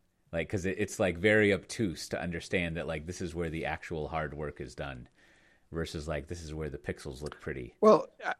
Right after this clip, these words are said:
Speaker 2: I, I mean, you know, you probably just need to look at the multiplier on earnings, uh, on, uh,
Speaker 1: Mm.
Speaker 2: revenue to stock, right? It's
Speaker 1: Yeah, yeah.
Speaker 2: I bet Auth, I bet both Auth0 and, and Okta are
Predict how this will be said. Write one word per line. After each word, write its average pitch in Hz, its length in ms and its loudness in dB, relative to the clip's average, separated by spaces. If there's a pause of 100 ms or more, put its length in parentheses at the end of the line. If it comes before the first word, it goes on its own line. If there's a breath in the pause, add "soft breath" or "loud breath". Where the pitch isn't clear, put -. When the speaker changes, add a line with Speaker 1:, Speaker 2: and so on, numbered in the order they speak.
Speaker 2:
I, 143 120 10 (100)
I 147 40 10
mean, 131 300 8
you 135 100 8
know, 110 200 8 (220)
you 123 140 -4
probably 156 300 8
just 117 180 -2
need 110 120 4
to 107 80 8
look 110 200 4
at 113 100 0
the 107 100 6
multiplier 107 720 10
on 101 140 6
earnings, 107 640 4 (100)
uh, 101 400 6 (380)
on, 104 300 10
uh, 101 160 10
Speaker 1:
Mm. - 20 6
Speaker 2:
revenue 107 400 10
to 101 80 4
stock, 127 420 10
right? 110 280 8 (420)
It's 95 520 6
Speaker 1:
Yeah, - 40 -6
yeah. 78 200 -6 (1200 loud breath)
Speaker 2:
I 120 60 -16 (100)
bet 226 140 8
Auth, 214 160 8 (200)
I 131 100 10
bet 139 320 10
both - 520 10
Auth0 123 680 12
and, 110 140 2
and 110 160 6
Okta 120 260 8
are 104 280 8